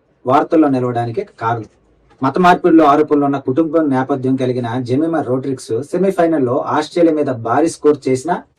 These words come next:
భారత్కి ఘన విజయాన్ని సాధించినా సరే, "ఇదంతా చేసింది నేను కాదు, నాతో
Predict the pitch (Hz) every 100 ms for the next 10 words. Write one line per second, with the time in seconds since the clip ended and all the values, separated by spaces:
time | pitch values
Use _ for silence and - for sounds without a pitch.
0 | - - - 180 - 139 147 123 139 160
1 | 143 170 175 151 - 127 139 151 151 156
2 | 151 117 113 - _ _ _ _ _ 143
3 | 143 165 175 214 196 180 - 165 147 135
4 | - - 127 151 156 131 117 123 117 -
5 | _ 113 120 135 147